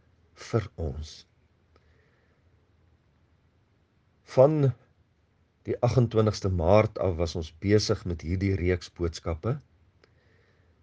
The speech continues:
die kruis op die heuwel en die graf in die tuin. Môre, as die Here wil,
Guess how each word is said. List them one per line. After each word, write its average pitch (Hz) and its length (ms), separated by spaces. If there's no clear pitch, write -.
die 90 160
kruis 123 480
op 117 180
die 123 160
heuwel 87 380
en 104 160
die 85 80
graf 92 480
in 92 100
die 80 180
tuin. 78 220
Môre, 123 560
as 98 240
die 87 100
Here 117 380
wil, 87 240